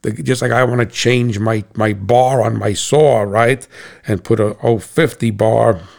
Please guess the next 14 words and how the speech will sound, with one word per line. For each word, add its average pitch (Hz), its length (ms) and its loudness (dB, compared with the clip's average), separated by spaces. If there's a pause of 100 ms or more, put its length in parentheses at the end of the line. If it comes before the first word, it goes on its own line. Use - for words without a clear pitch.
(120)
instead 110 280 -4
of 107 100 -6
an 113 100 -2
oh 117 120 2
forty-three 113 680 -2
bar 110 400 0 (260)
and 104 100 -4
get 107 120 0
a 101 60 0
moosier 107 480 -2
chain 139 380 -2
on 104 140 -4
it, 101 160 -6
right? 113 160 -4